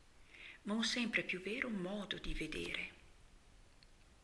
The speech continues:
Voglio dire che se un bambino sta andando sotto un tram, non dobbiamo salvarlo con uno strattone? Se una macchina si buca una ruota e chi guida non sa come fare, non dobbiamo aiutarlo?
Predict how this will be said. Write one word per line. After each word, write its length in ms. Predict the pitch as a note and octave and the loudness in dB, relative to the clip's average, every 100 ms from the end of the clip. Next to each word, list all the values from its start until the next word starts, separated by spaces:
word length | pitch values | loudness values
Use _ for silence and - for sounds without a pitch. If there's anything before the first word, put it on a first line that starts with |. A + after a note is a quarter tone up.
| - - - | -20 -18 0
Voglio 260 | C4 C4+ G#3 | 2 4 4
dire 240 | D3+ D#3 | 4 4
che 100 | G3+ | 4
se 140 | - | 4
un 80 | D4+ | 4
bambino 400 | B3 F#3 E3+ E3 | 4 4 2 2
sta 160 | - F3 | 0 0
andando 360 | E3+ F3 F#3+ | 2 2 2
sotto 300 | F#3+ E3 - | -2 -2 -2
un 100 | F#3 | -2
tram, 360 | F3+ D#3+ D#3+ E3+ | 4 4 4 0
non 140 | F#3 E3 | 0 0
dobbiamo 340 | D#3 E3 F#3 | 2 2 4
salvarlo 540 | - E3 D3 D#3+ F3 | 2 0 4 4 4
con 160 | - D#3+ | -2 -4
uno 100 | D3 | -4
strattone? 840 | - F3+ - F#3 D3+ D3+ G#3+ - - - - - - - - - - - - - - - | 0 -2 0 -2 0 -2 -2 -8 -18 -20 -20 -20 -20 -20 -20 -20 -20 -20 -20 -20 -16 -6
Se 140 | - | 0
una 100 | D#3+ | 4
macchina 360 | E3+ - F3 E3 | 8 6 6 0
si 160 | - | 0
buca 220 | E3+ - E3+ | -2 -2 0
una 120 | D#3+ | 0
ruota 400 | D#3+ F#3 G3 F3 | 4 2 4 0
e 20 | |
chi 140 | - | -2
guida 240 | E3+ F3+ E3+ | 0 0 0
non 140 | E3 | 0
sa 160 | - E3+ | -2 -2
come 200 | F3+ D#3 | -2 -2
fare, 440 | - E3 A3 A3+ | 2 4 4 2
non 100 | E3 | -4
dobbiamo 360 | D#3 D3 E3 G#3 | -4 0 2 2
aiutarlo? 680 | E3+ D#3 E3 D#3 D#3 E3+ | 0 0 0 2 0 -2